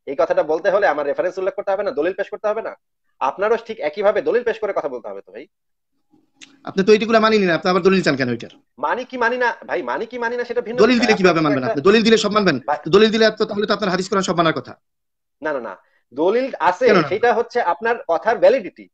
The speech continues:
Speaker 1: আপনার কথাটার ভ্যালিডিটি, সেটা আমি মানবো কি মানবো না সেটা তো পরের আলোচনা। আপনি যে আপনার
Speaker 2: আপনি
Speaker 1: কথাটা
Speaker 2: তো
Speaker 1: যে
Speaker 2: মানেনই না,
Speaker 1: ভ্যালিড,
Speaker 2: পরের আলোচনা
Speaker 1: দলিল,
Speaker 2: না। আচ্ছা, যাই হোক,
Speaker 1: ভাই,
Speaker 2: এখন
Speaker 1: আপনার কথাটা যে
Speaker 2: আমি যে
Speaker 1: দলিল
Speaker 2: কথায়
Speaker 1: ভিত্তিক,
Speaker 2: ছিলাম,
Speaker 1: আপনার কথাটা যে ভাই দলিল ভিত্তিক, সেটা তো আ-, আগে আপনার প্রুফ করতে হবে। মানা, মানা, না মানা তো পরের বিষয়।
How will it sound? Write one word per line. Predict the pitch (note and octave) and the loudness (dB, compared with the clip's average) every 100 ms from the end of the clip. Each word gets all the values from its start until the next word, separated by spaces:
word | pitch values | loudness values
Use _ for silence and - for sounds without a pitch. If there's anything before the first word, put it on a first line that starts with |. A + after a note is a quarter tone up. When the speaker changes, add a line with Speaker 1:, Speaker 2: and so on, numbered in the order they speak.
| - | -6
Speaker 1:
আপনার | C3+ F#3 G3+ | -4 -4 -2
কথাটার | F3+ G3 G#3 | 0 0 0
ভ্যালিডিটি, | D#3 A#3 F3+ - F#2+ _ _ | 0 0 -6 -20 -20 _ _
সেটা | - F#3 | -4 -2
আমি | E3 A3 | -2 -2
মানবো | A#3 A#3+ | -4 0
কি | A#3+ A#3+ | -2 0
মানবো | G#3 A3 | -4 -4
না | A3+ | -4
সেটা | A3 | -6
তো | A3 | -10
পরের | - A#3+ C4+ - - | 0 2 2 -2 0
আলোচনা। | E3 D3 A2 F#2+ _ _ | 0 0 -6 -8 _ _
আপনি | C3 C#3+ A3 | -4 -2 0
যে | A3 | 0
আপনার | G#3+ A3+ | 0 0
Speaker 2:
আপনি | F3 | 0
Speaker 1:
কথাটা | G3+ | 2
Speaker 2:
তো | G#3 | 2
Speaker 1:
যে | A3+ | 4
Speaker 2:
মানেনই | A#3+ | 4
না, | - | 2
Speaker 1:
ভ্যালিড, | D#3+ B2+ | 0 -4
Speaker 2:
পরের | - A3 | -4 0
আলোচনা | A3 G3+ C4 | 2 2 0
Speaker 1:
দলিল, | C4+ | -4
Speaker 2:
না। | |
আচ্ছা, | D3 G#3 | -8 -2
যাই | G3+ | 4
হোক, | F#3+ B2+ _ _ | 4 2 _ _
Speaker 1:
ভাই, | C#3 E3 | -4 0
Speaker 2:
এখন | G3 | 2
Speaker 1:
আপনার | G#3+ G3 | 2 2
কথাটা | F#3 F3+ | 2 2
যে | - D#3+ | 0 0
Speaker 2:
আমি | F#3+ | 4
যে | F#3+ | 6
Speaker 1:
দলিল | - | 6
Speaker 2:
কথায় | G#3 | 4
Speaker 1:
ভিত্তিক, | B3+ - | 0 -4
Speaker 2:
ছিলাম, | - B2+ _ _ _ | -6 -6 _ _ _
Speaker 1:
আপনার | C#3 F#3+ A3+ | 0 2 2
কথাটা | G#3+ G#3 | 4 4
যে | A#3+ | 2
ভাই | G#3+ A3 | 2 2
দলিল | D3+ B3 | 2 2
ভিত্তিক, | A#3 A3 - F3 - | 0 -6 -6 -10 -2
সেটা | G3+ B3+ | 0 4
তো | |
আ-, | C#4 C#4 - | 4 4 0
আগে | G#3 A#3 | 0 0
আপনার | A#3+ | 0
প্রুফ | A#3+ B3 | -2 -2
করতে | - - | -2 -4
হবে। | B2+ G2 - _ - - _ _ _ _ _ _ _ _ _ | -6 -8 -12 _ -20 -20 _ _ _ _ _ _ _ _ _
মানা, | C3+ E3 A#3+ | -4 0 0
মানা, | B3 | 2
না | A#3+ G#3+ | 2 2
মানা | A3+ B3 | 2 0
তো | B3 | 0
পরের | C4 C#4 | 2 2
বিষয়। | G3+ - | 0 -12